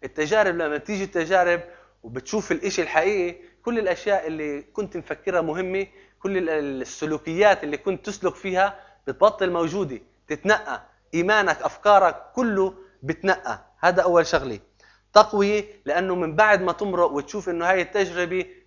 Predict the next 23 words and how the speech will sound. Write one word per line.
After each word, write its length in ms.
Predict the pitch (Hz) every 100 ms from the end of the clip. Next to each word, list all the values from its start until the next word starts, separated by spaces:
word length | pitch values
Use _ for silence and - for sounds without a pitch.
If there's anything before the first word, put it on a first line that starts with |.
| -
بنعمة 420 | 147 196 214 190 -
الرب 280 | 170 185 170
يسوع 260 | 165 180
المسيح 440 | 165 160 - 175 185
أنت 240 | 185 165
ثبتت 440 | - 151 220 202
فيها 460 | - 185 175 147 143 - _ _
ومرقت، 480 | 131 143 185 214 185
حتى 480 | 180 190 - 180 180 - - _ _
هاي 200 | 160 196
التجربة 580 | 175 - 196 170 170 180
أنت 180 | 196 190
أقوى 420 | - 208 180 170
منها، 320 | 156 143 104 - _ _ _ _ _ _ 185
أنت 240 | 190 -
أقوى 300 | 180 185 170
منها 400 | 175 175 165 165 - -
لأنك 420 | 143 180 160 160
أنت 180 | 190 - 170 156 _ _
في 60 |
الرب 280 | 147 160 165
يسوع 260 | 156 - 156
المسيح. 440 | 147 143 - 175